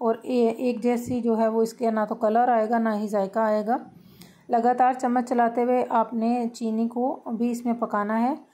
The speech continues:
जब चीनी का पानी छोड़ देगी तब आपने इसको पानी खुश्क होने तक अच्छे से भूनना है। इसकी भुनाई का ये अमल जो है वो सबसे ज़्यादा अहमियत रखता है यहाँ पर। इसमें आपने बिल्कुल भी कोताही नहीं करनी है, चम्मच लगातार चलाना है।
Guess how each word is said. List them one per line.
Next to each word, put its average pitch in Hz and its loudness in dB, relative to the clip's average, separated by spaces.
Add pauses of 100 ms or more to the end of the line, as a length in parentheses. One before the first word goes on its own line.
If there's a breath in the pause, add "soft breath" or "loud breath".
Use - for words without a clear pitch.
(280 soft breath)
जब 226 -4
चीनी 233 0
का 247 2
पानी 240 0
छोड़ 233 0
देगी 226 0
तब 240 -4
आपने 226 -2
इसको 247 -6 (580 soft breath)
पानी 233 2
खुश्क 302 -4
होने 226 -2
तक 240 -2
अच्छे - -8
से 240 -2
भूनना 202 -4
है। 190 -6 (400 soft breath)
इसकी 285 -4
भुनाई 269 2
का 294 0
ये 277 2
अमल 247 0
जो 262 2
है 254 4
वो 247 2
सबसे 254 -4
ज़्यादा 220 2
अहमियत 233 0
रखता 208 -4
है 220 0
यहाँ 208 -2
पर। 226 0 (560 soft breath)
इसमें 254 -2
आपने 240 0
बिल्कुल 240 0
भी 262 0
कोताही 233 0
नहीं 233 -2
करनी 220 -2
है, 233 0
चम्मच 226 -2
लगातार 214 0
चलाना 202 -4
है। 220 -4